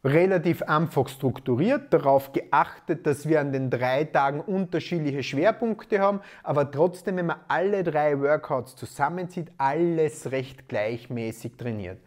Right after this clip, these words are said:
Wenn ich jetzt Rückendefizite habe und zum Beispiel der Lat der Fokus ist, dann stelle ich immer die Lat induzier-, also die Lat,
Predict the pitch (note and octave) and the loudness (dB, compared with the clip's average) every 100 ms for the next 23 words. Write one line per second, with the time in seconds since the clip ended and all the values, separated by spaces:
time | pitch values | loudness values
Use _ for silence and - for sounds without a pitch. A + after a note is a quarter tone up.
0 | - - - - C#3 G3+ G#3+ G3+ D#3+ - | -20 -20 -6 4 6 6 6 4 2 2
1 | F3 G3+ - D#3+ B2+ F3+ D4 E4 - F#3 | 2 2 0 0 2 4 2 0 0 -2
2 | - F3 D#3 - C#3 C3 A2 A2+ A#2 C3 | 0 0 0 2 0 2 -2 -4 -8 -4
3 | A#2+ A#2 - A#2 G#2 G#2 A#2+ F#3 - C4 | -2 -4 -4 -4 -2 0 2 0 0 -2
4 | A#3+ G3+ F#3+ G#3+ G3+ F#3+ F3+ D#3 - F3+ | 0 0 0 -2 -4 -4 -4 -4 0 2
5 | F#3 F#3 B3+ C#4+ A#3+ F#3+ D#3 F#3+ - G#3 | 2 2 2 2 0 2 2 0 -4 -4
6 | G3+ F#3+ F3 G3+ G3+ D#3+ D3+ D3 C3+ B2+ | -2 -2 -4 0 0 0 0 0 2 2
7 | E3 | 2